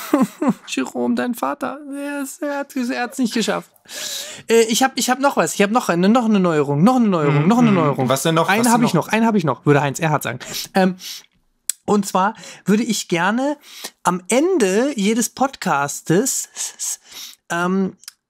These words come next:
Speaker 1: äh, da haben wir ja dann, ein, wenn wir einen Gast haben, würde ich dem
Speaker 2: Mhm.
Speaker 1: gerne ein paar Fragen stellen. Ich würde die Kategorie, Kategorie gerne nennen, eine Handvoll Abschlussfragen.
Speaker 2: Mhm.
Speaker 1: Weil ich das Witz wegen einer Handvoll Dollar und so.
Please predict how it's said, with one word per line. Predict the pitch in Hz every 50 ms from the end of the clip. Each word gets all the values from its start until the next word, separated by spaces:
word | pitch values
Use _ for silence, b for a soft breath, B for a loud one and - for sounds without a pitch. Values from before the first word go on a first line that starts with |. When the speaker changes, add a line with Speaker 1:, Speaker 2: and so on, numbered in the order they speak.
| _ _ -
Speaker 1:
äh, | 180 175 160 156 156 151 156 156 160 160 156 143 139 123 127 135 151 147 139 139 151 151
da | 156 127 131 - 175 160 147
haben | 165 202 208
wir | 190 170
ja | 160 151
dann, | 151 147 147
ein, | 143 156 135 -
wenn | 165 160 170
wir | 190 170
einen | 170 156
Gast | 139 131 147 151 - -
haben, | 160 139 123 120 127 127
würde | 139 156 180
ich | 185 -
dem | - 196 185 185
Speaker 2:
Mhm. | 175
Speaker 1:
gerne | 170 165 175 180 185 185 185 185 B B B B B
ein | B 214 220
paar | 185 190 180
Fragen | - - 190 196 208 214 202
stellen. | - - 139 139 143 151 151 - B B B B B
Ich | B 185 - 208
würde | 262 277 269
die | 240 254
Kategorie, | 208 - 247 220 247 233 202 233 226 202
Kategorie | 202 - 254 233 233 208 214 226 208 240 226
gerne | 202 214 214 214 214 214
nennen, | 208 214 214 214 214 214 214 208 B B B B B
eine | - 214 233 240 233 170
Handvoll | 185 196 196 190 - - 202 208
Abschlussfragen. | 214 220 214 - - 233 214 - - - 135 120 117 123 120 - _ _ - B B B B B B B B B B
Speaker 2:
Mhm. | B 135 120 131 160 185 185 - _ _ _ _ -
Speaker 1:
Weil | - 151
ich | 151 139 -
das | - 147 139 - 147
Witz | 147 147 - 185
wegen | 156 156 151 147 156
einer | 156 151 147 147 139
Handvoll | 156 156 151 - - - 151 139 -
Dollar | 165 - 143 143 147 156 165 175 185
und | 175 160 156 147
so. | - 156 160 180 185